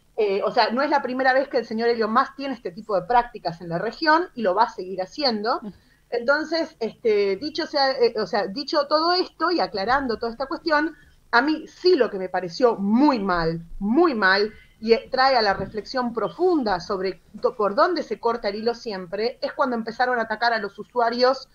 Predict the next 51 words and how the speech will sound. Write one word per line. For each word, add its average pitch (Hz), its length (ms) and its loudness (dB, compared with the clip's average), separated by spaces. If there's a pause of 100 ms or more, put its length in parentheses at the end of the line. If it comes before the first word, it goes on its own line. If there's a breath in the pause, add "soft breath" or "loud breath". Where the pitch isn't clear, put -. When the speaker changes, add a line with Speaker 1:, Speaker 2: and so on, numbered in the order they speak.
(300 soft breath)
Speaker 1:
con, 254 400 4 (100)
este, 190 460 -4
la 196 140 4
decisión 214 540 -2
de 240 80 0
la 175 140 0
Corte. - 380 -10 (420 soft breath)
¿Por 247 200 4
qué? 240 160 -2
Porque, 240 560 4
eh, 226 320 4
lo 226 140 2
que 247 120 2
dice 277 500 2
la 214 120 2
decisión 208 320 -6
de 262 60 -2
la 285 100 0
Corte 339 240 -6
es - 40 -12
que 208 120 -4
Twitter 262 360 -2
se 214 120 -10
tiene 214 240 -8
que 311 120 -2
ir, 381 140 4 (160)
que 185 100 -4
las 180 120 -4
plataformas 220 580 -4
tienen 233 200 -6
la 202 60 -2
obligación 202 380 -4
de 220 80 -2
dar 185 220 -2
de 175 80 0
baja 269 320 2
la 247 80 2
aplicación, 214 560 -4
o 226 60 -6
sea, 185 160 -4
Google, 240 480 -4
Apple, 247 440 4 (400 loud breath)
y 220 80 -8
por 196 200 -2
todos 254 120 6
los 233 140 4
lugares 233 260 2
donde 214 240 -2
accedes 202 560 0
a 247 60 2
la 190 400 2